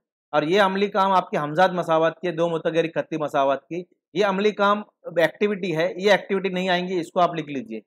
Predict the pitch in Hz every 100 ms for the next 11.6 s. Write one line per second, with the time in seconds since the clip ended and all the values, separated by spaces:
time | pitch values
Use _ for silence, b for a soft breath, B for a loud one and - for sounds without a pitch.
0 | _ 135 151 170 170 160 156 156 147 113
1 | _ _ _ 175 220 185 - 214 208 165
2 | - 180 190 147 107 _ _ _ 170 175
3 | 175 202 202 185 160 131 113 110 131 135
4 | 156 143 160 165 165 175 160 165 175 185
5 | 175 165 190 _ _ 147 165 180 202 170
6 | 196 180 170 143 156 156 165 220 160 156
7 | 151 147 127 104 _ _ - 175 196 185
8 | 165 170 180 185 180 190 180 185 170 175
9 | 180 175 165 170 170 156 147 143 170 175
10 | 185 196 196 196 202 208 190 185 185 190
11 | 190 196 196 196 202